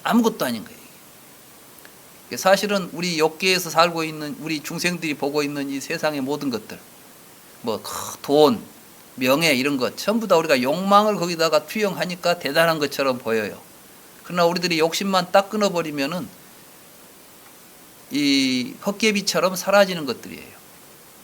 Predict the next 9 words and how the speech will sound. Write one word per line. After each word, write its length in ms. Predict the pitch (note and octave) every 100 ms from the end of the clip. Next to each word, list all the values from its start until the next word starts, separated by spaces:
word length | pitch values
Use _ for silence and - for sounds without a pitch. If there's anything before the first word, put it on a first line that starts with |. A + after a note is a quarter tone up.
| - - - - - - - - - - - - - - -
그래서 320 | D3+ E3+ F#3+
이제, 420 | F3 D3 C#3+ A#2+ - - - - -
예, 140 | A2
공부를, 600 | G#2+ C3+ D3 D3 C3 A2+ -
불교 280 | D3 D3 D3+
공부를 260 | C#3 C3+
많이 380 | B2 - A2+ E3+
하게 260 | C3+ C#3 D3
되면, 400 | C3 A2+ C#3